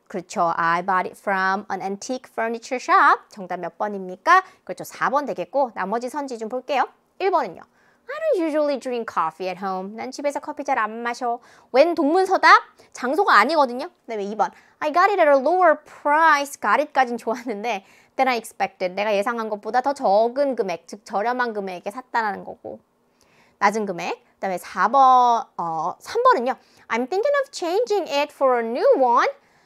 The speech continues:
어, "그것을 새 것으로 바꿀까 생각하고 있어." 라는 뜻이 되겠습니다. 그리고 오 번은요. "I'd rather put the coffee table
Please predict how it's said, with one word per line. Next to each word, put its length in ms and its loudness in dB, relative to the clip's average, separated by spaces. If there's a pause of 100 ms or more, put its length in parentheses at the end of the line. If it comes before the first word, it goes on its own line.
(100)
어, 260 0
"그것을 360 -4
새 140 -12 (120)
것으로 600 2
바꿀까 920 -4
생각하고 720 -2
있어." 560 2
라는 200 -2
뜻이 220 -8
되겠습니다. 1040 -2 (400)
그리고 640 0
오 140 -2
번은요. 520 0
"I'd 340 -4
rather 440 4
put 320 -2
the 100 -4 (100)
coffee 360 0
table 540 2